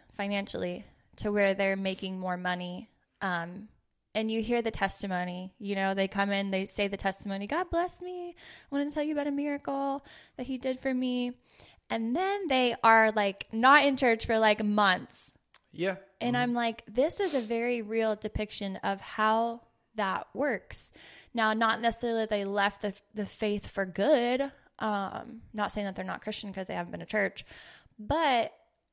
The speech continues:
Speaker 1: just a sign of what happens when you put money and you put that desire for more above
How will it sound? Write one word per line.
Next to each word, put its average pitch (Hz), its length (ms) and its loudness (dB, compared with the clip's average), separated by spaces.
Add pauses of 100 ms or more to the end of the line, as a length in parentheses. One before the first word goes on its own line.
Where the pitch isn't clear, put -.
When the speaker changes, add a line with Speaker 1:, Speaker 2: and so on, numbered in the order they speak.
(360)
Speaker 1:
just 247 280 0
a 233 80 0
sign 233 880 0
of 202 440 2
what 202 280 4
happens 202 880 0 (180)
when 208 240 -2
you 202 140 -4
put - 340 0
money 196 600 -6 (340)
and 208 140 -4
you 196 80 -4
put 190 300 -4
that - 180 -2
desire 196 460 0
for 196 200 -8
more 196 520 0 (420)
above 185 800 2